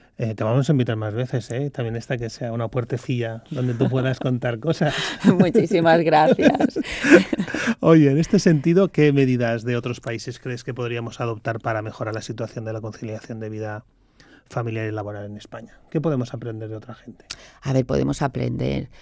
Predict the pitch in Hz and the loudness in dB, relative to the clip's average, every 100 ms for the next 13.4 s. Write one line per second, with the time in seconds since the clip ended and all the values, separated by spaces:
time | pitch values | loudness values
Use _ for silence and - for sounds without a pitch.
0 | - _ - 135 131 123 120 123 - 123 | -20 _ 0 2 4 2 0 -2 -2 -2
1 | 120 139 151 - 139 127 - 127 120 120 | 2 0 0 -2 -4 -4 -10 -8 -6 -6
2 | 120 127 123 127 127 120 131 131 135 151 | -6 -6 -6 -6 -6 -6 -6 -4 -4 -4
3 | 139 127 135 - 143 - - 135 - - | -6 -8 -12 -12 -12 -12 -16 -20 -20 -20
4 | _ - 135 127 - 135 135 - 135 151 | _ -8 -6 -4 -2 -2 -2 -4 -4 -4
5 | - 135 - 131 127 127 131 131 - - | -4 -6 -6 -8 -6 -4 -4 -8 -12 -20
6 | - - 143 - 131 127 139 131 143 151 | -20 -6 -6 -4 -2 -2 0 -2 -2 -2
7 | 156 - 135 123 120 123 127 135 156 139 | -2 -2 -4 -2 -4 -4 -6 -4 -2 -2
8 | 117 123 123 123 139 143 - - - - | -4 -6 -4 -4 -6 -8 -12 -20 -20 -20
9 | _ - 143 139 135 135 147 151 143 143 | _ -6 -4 -2 2 0 0 -2 -2 -2
10 | 151 165 147 139 151 127 135 127 - 170 | -2 0 -2 -2 -4 -4 -4 -4 -4 -4
11 | 170 - - - - 135 123 123 131 120 | -6 -18 -20 -20 -4 -2 0 0 -2 -4
12 | - 139 139 127 127 110 - _ _ _ | -4 -2 -2 -2 -4 -6 -12 _ _ _
13 | - 120 110 110 | -8 -6 -6 -10